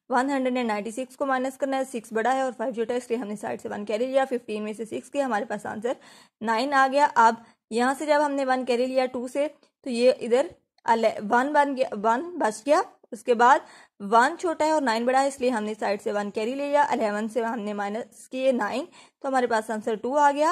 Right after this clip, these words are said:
अब यहाँ से जब हमने माइनस किया था, यहाँ से वन कैरी ले लिया था, तो यहाँ फ़ोर बच गया था, फ़ोर में से हमने वन माइनस किया, हमारे पास आंसर थ्री आ गया। नेक्स्ट है सिक्स हंड्रेड एंड फ़ोर्टी टू में से हमने टू हंड्रेड एंड सिक्सटी थ्री को माइनस करना है। ट्वेल्व,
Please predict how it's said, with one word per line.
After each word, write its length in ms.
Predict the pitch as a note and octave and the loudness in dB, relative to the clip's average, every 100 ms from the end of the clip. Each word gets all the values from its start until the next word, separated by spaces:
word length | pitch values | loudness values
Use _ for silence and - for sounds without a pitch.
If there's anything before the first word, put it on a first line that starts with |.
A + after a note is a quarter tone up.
| F4+ | 0
अब 160 | - G#3 | -4 -2
यहाँ 260 | G#3+ B3 C#4+ | -2 -2 -2
से 200 | - G#3+ | -6 -2
जब 260 | A#3+ A3+ | -2 -2
हमने 280 | A#3+ A3 A3 | -6 -6 -4
माइनस 360 | G#3+ G#3 G#3+ - | -2 -4 -8 0
किया 180 | A#3+ | 2
था, 200 | A3 C4 F#4+ _ - _ _ | 4 2 2 _ -20 _ _
यहाँ 180 | A#3+ B3 | -2 0
से 120 | B3 | 0
वन 200 | C4+ C4 | 0 0
कैरी 260 | A#3+ G#3+ A3 | 0 -2 2
ले 160 | A#3+ | 2
लिया 180 | B3 C4 | 4 2
था, 140 | C4+ C#4+ | 0 -2
तो 120 | D4 | -2
यहाँ 320 | B3 A#3+ B3+ - - | -2 0 0 0 -4
फ़ोर 200 | G#3 G#3 | -2 -2
बच 200 | A#3 A#3 | -2 -2
गया 100 | C4 | 0
था, 120 | C4 D4+ | 0 0
फ़ोर 200 | B3+ G#3+ | 0 -2
में 100 | G#3+ | -4
से 120 | G#3+ | -6
हमने 220 | G#3 G3 | -8 -6
वन 180 | G#3 B3 | -6 -6
माइनस 300 | C#4 C#4 - | -4 -6 -4
किया, 160 | C#4 | -2
हमारे 180 | C#4 G3+ | -2 -4
पास 180 | A3 G#3+ | -6 -8
आंसर 280 | G#3 G#3+ D4 - _ _ _ | -8 -4 -6 -8 _ _ _
थ्री 180 | - A3 | -8 0
आ 120 | G3+ G3 | 0 0
गया। 200 | G3+ G3+ - - _ A3+ | -4 -8 -14 -20 _ -4
नेक्स्ट 320 | B3+ C4+ F4 | -2 -2 0
है 120 | D#4 | 0
सिक्स 260 | D#4 A#3+ C4 | 0 -6 -4
हंड्रेड 240 | A3 A3 | -4 -2
एंड 180 | A#3+ B3 | -2 -4
फ़ोर्टी 560 | - - A3 G3+ C4 E4 - | -8 -6 -6 -4 -6 -6 -6
टू 120 | G#3 | -4
में 100 | A#3+ | -4
से 120 | B3+ | -4
हमने 180 | C4+ B3+ | -4 -4
टू 140 | A#3+ B3 | -4 -4
हंड्रेड 260 | G#3 G3+ | -4 -4
एंड 120 | G#3 | -6
सिक्सटी 280 | G#3+ G#3+ A3 | -8 -10 -10
थ्री 200 | G#3+ B3 | -10 -8
को 120 | B3+ | -4
माइनस 300 | C#4 C4 C4 | -4 -4 -4
करना 220 | - B3+ C4+ | -4 -2 0
है। 140 | C#4+ | -2
ट्वेल्व, 300 | A#3+ G#3+ A3 | 0 0 0